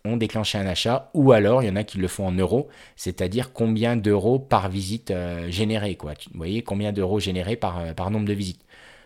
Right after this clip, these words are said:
Donc ça, c'est intéressant aussi. Donc ça, écrivez-le, faites-vous une photo dès les premiers mois, et vous regardez au bout de six mois, un an, il faut que régulièrement, vous ayez une partie analyse, sinon vous ne progresserez pas.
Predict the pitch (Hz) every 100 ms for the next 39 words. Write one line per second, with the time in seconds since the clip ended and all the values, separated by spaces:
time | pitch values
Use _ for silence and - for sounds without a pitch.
0 | _ - 139 - 110 101 90 95 98 90
1 | 87 185 240 _ _ - _ 98 98 -
2 | 135 - 110 - 101 104 196 302 - 95
3 | 98 104 - 107 113 113 90 90 - 87
4 | 85 147 262 95 98 90 85 98 139 156
5 | 95 - 101 95 107 160 113 104 170 151
6 | - 151 151 143 117 110 98 104 143 127
7 | 95 123 101 - - - 110 104 95 90
8 | 78 67 - 104 127 110 82 - 107 104
9 | - 98 - 82